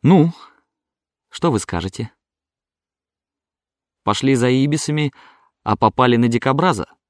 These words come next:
Удивительная находка, безо всякого сомнения, старик-ученый.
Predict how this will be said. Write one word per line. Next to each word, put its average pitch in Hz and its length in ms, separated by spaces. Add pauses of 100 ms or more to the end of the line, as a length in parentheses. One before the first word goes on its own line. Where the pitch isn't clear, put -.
(1160)
Удивительная 131 920
находка, - 640 (320)
безо 123 400
всякого 143 560
сомнения, 143 720
старик-ученый. 117 840